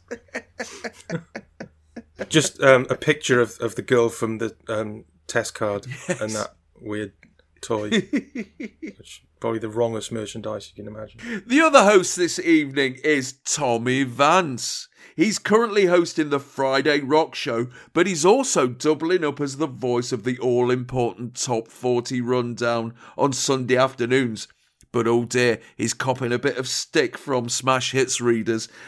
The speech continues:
Speaker 1: As a letter in a recent issue points out, "While listening to the Top Forty a couple of Sundays ago, I heard Tommy Vance play the wrong side of Wanna Be Starting Something by Michael Jackson and was annoyed, to say the least.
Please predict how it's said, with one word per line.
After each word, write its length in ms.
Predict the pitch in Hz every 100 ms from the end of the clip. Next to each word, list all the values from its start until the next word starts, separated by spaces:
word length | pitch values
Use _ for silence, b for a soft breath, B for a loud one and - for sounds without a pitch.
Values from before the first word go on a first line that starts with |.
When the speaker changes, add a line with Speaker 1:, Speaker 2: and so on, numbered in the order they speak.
| B -
Speaker 1:
As 180 | 156 170
a 40 |
letter 380 | 180 202 220 220
in 60 |
a 60 | 214
recent 400 | 196 220 - 180
issue 320 | 196 185 180
points 420 | 143 170 160 110 147
out, 360 | 135 147 - - _ B B B
"While 260 | 131 185 202
listening 360 | 240 - 262 214
to 120 | 214
the 100 | 190
Top 360 | - 202 196 -
Forty 380 | 208 196 165
a 60 | 151
couple 320 | 165 180 180
of 80 | 170
Sundays 360 | 180 185 156 143
ago, 400 | 131 123 120 123 B B
I 200 | 165 202
heard 260 | 175 160 -
Tommy 360 | - 175 185
Vance 360 | 160 170 143 127
play 300 | - 160 143
the 140 | 127
wrong 420 | 123 120 139 151 151
side 460 | - 160 139 131
of 140 | 135 123
Wanna 280 | 131 135 127
Be 160 | 143
Starting 600 | 135 - 143 131 127 123
Something 420 | 113 127 113 127 117
by 160 | 127
Michael 400 | 120 131 131 139
Jackson 600 | 127 143 135 - 135 123 B B B
and 160 | 139
was 140 | 180 190
annoyed, 560 | 185 160 175 156 135
to 120 | - 135
say 300 | - 135 135
the 160 | 135
least. 460 | 131 131 110 -